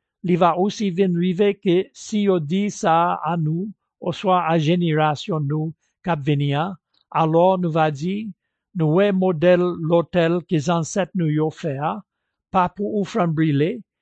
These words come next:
ni pou fè sakrifis, men olye de sa, li se yon temwen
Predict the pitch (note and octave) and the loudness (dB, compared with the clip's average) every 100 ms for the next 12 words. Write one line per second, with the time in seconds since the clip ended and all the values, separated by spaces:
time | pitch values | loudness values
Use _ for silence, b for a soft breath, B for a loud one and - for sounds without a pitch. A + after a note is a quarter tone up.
0 | _ - E3+ G3 G3+ - F#3+ - E3+ C#3+ | _ 0 0 2 0 2 0 2 -2 -2
1 | F3+ E3 - G3 A#3 - - _ _ _ | -4 -6 -2 -4 -4 -12 -20 _ _ _
2 | D#3+ E3+ E3 D3+ G3+ A#3 F3+ F#3 - F#3 | 2 4 4 2 0 0 0 -2 0 0
3 | F#3+ F#3 _ F3 E3+ D3+ F#3 F3 D#3+ - | 0 -4 _ -4 -2 0 0 0 -2 -4
4 | F3 E3+ D3 C#3+ F#3+ | -2 -2 0 0 -2